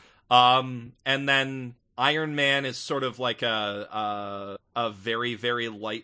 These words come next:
war drama. Like, all of them bring in different aspects of different genres while making it feel like a cohesive universe.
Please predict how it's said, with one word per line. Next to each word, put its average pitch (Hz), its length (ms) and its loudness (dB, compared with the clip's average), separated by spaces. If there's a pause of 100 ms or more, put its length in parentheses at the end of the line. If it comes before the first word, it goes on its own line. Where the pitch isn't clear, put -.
war 110 280 -6
drama. 123 560 -2 (220)
Like, 151 220 0
all 240 240 4
of 254 120 -6
them 220 340 -2
bring 143 400 -2
in 147 380 -4 (140)
different 151 400 -4
aspects 135 540 -2
of 110 160 -10
different 123 400 -8
genres 151 920 -8
while 135 280 2
making 131 400 -6
it 131 120 -12
feel 127 240 -6
like 117 240 -6
a 110 40 -8
cohesive 117 560 -10
universe. 151 640 -10